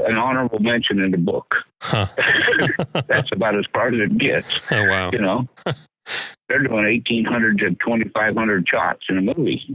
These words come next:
Speaker 2: Holy cow.
Speaker 1: Of course, that's why the screen credits for the C G people are a half hour long
Speaker 2: <laughs>
Speaker 1: 'cause there are just so many people.
Speaker 2: Yeah, definitely. But your business is still predominantly on the physical effects side of things, correct?
Speaker 1: Physical effects,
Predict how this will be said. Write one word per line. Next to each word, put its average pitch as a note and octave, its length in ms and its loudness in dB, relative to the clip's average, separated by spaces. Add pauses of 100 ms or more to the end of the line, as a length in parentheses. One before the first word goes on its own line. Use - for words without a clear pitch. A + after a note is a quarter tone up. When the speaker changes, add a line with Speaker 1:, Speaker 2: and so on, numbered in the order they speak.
(260)
Speaker 2:
Holy B2+ 320 0
cow. F#2 280 -2
Speaker 1:
Of - 340 -8
course, G#2+ 160 -2
that's A#2 240 0
why A#2 100 0
the G#2 160 0
screen A#2 280 -2 (100)
credits A2 400 0
for G#2 120 -4
the G2+ 240 0 (240)
C G#2+ 120 2
G D3 320 2
people A2+ 400 0
are G2+ 260 0
a - 260 -4
half G#2+ 240 -2
hour G#2 260 2
long - 380 -2
Speaker 2:
<laughs> - 60 -18
Speaker 1:
'cause F3+ 160 -2 (680)
there G2 280 0
are F#2+ 40 2
just G2+ 260 0
so G2+ 100 0
many A2+ 220 2
people. C3 360 -2 (160)
Speaker 2:
Yeah, F#2+ 300 0
definitely. G2 480 -4 (520)
But A#2+ 120 0
your A2+ 160 0
business A#2+ 440 0
is F#2+ 320 0
still F#2+ 500 -2 (100)
predominantly F#2+ 520 -2
on F2 220 0
the F2 480 0
physical G2+ 480 -2
effects F#2 380 -4
side D2+ 360 -2
of D2+ 120 -4
things, D2+ 340 -2
correct? E2 320 -6
Speaker 1:
Physical A#2 480 0
effects, - 380 -2